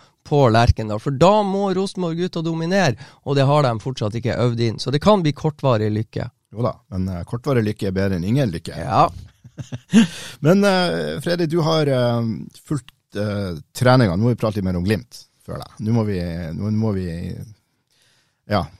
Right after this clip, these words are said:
Speaker 2: på, gå, gå, <laughs> gå dit. Og, eh, hvordan har det sett ut? Hvordan, eh, er det noe nytt på, eh?
Speaker 1: Jeg vet ikke, Børre. Jeg hadde egentlig å-, håpet at du ikke skulle stille meg det spørsmålet der. Men, eh, for jeg har vært på Aspmyra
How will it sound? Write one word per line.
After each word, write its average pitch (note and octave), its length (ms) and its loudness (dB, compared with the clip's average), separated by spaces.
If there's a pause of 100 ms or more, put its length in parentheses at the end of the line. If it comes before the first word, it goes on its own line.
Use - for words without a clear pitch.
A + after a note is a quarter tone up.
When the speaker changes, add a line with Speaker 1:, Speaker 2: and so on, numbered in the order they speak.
(100)
Speaker 2:
på, - 160 -12
gå, A2 140 -2 (140)
gå, A2+ 180 2 (200)
<laughs> B2 220 -2
gå C3 80 8
dit. A#2+ 280 4
Og, C3 240 2
eh, C#3 440 2
hvordan F3 320 -2
har F3+ 80 2
det F3 100 0
sett - 280 -4
ut? - 260 -6 (140)
Hvordan, D#3+ 360 -6
eh, D3 120 -2 (100)
er D3+ 80 -2
det D3 100 -2
noe D3 120 0
nytt D3+ 180 -2 (120)
på, C#3 120 -4 (160)
eh? B2 80 -2
Speaker 1:
Jeg B2 160 2
vet D3 160 0
ikke, A#2 300 0
Børre. A#2 260 2
Jeg A#2 240 2
hadde B2 280 2
egentlig A2+ 400 2
å-, G#2 280 0
håpet A#2+ 400 0
at G2+ 160 -4
du - 180 -4
ikke C3+ 200 -2
skulle G2+ 200 -6
stille A2+ 240 -4
meg A2 220 -8
det G#2+ 100 -4
spørsmålet G#2 580 -4
der. A2 340 0
Men, A#2+ 300 2
eh, A#2 140 4
for A#2 140 2
jeg C3+ 100 6
har A#2+ 80 4
vært A#2 220 0
på G2+ 100 0
Aspmyra A2 480 -2